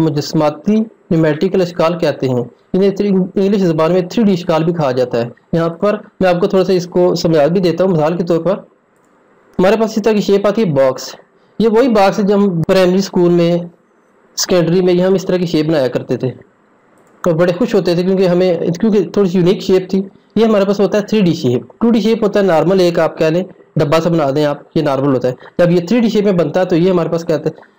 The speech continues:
ये हमारे पास box कहलाता है, ये हमारे थ्री डी शेप में आता है। इसके बाद हमारे पास आता है cylinder। cylinder यहाँ पर देखें, ये हमारे पास थ्री डी शेप में है। उसके नंबर थ्री पर आता है हमारे पास cone, ये हमारे पास solid ज्योमेट्री की एक shape है।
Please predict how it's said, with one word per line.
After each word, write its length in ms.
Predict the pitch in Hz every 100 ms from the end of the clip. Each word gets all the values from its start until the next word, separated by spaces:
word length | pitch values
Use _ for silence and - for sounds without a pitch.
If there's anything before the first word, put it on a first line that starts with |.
| _ 180
ये 60 |
हमारे 160 | 175 165
पास 100 | 165
box 240 | 151 165
कहलाता 240 | 185 151 175
है, 60 |
ये 80 | 185
हमारे 200 | 175 175
थ्री 160 | 180 208
डी 100 | 180
शेप 180 | 151 139
में 100 | 127
आता 260 | 113 120
है। 80 | 131 - _ _ _ _ _ _ _ _ -
इसके 160 | 208 190
बाद 120 | 220
हमारे 180 | 208 185
पास 160 | 196 202
आता 200 | 185 208
है 40 |
cylinder। 460 | 202 151 131 131 123 - - _ -
cylinder 320 | 165 175 196
यहाँ 160 | 170
पर 120 | 160 156
देखें, 260 | 143 160
ये 120 | 160
हमारे 220 | 175 160 156
पास 120 | 170
थ्री 140 | 160
डी 100 | 156
शेप 260 | - 127 123
में 100 | 117
है। 80 | 113 - _ _ _ - - _ 185
उसके 260 | 165 180
नंबर 260 | 165 156 175
थ्री 160 | 175 202
पर 120 | 196
आता 160 | 175
है 60 | 190
हमारे 140 | 175
पास 180 | 165 175
cone, 380 | - 143 127 127 - _ _ _ _ -
ये 80 | 180
हमारे 220 | 180 160
पास 280 | 170 190 -
solid 160 | 165
ज्योमेट्री 300 | 175 156 139
की 80 | 156
एक 120 | 151 -
shape 280 | 127 117
है। 80 | 120